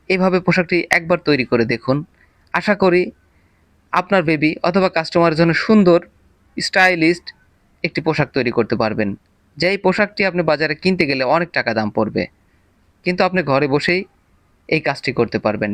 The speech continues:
আমরা কিন্তু দুই হাত বহরের কাপড় দুইটি করে ভাঁজ, মোট চার দুগুণ আট, এখানে সিঙ্গেল একটি পার্ট নিব, মোট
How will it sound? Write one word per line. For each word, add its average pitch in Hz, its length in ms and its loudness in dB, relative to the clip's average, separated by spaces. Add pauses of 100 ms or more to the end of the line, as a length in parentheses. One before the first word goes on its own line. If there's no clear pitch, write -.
(160)
আমরা 165 220 0
কিন্তু 190 280 2
দুই 160 200 2
হাত 170 200 0
বহরের 165 340 0
কাপড় 147 420 -2
দুইটি 170 240 2
করে 165 220 2
ভাঁজ, 117 280 -2 (840)
মোট 165 240 2 (1300)
চার 170 220 -2
দুগুণ 175 240 2 (100)
আট, 185 220 2 (160)
এখানে 175 340 -2
সিঙ্গেল 180 400 2
একটি 110 220 -4
পার্ট 110 280 -2
নিব, 117 160 0 (1040)
মোট 170 160 2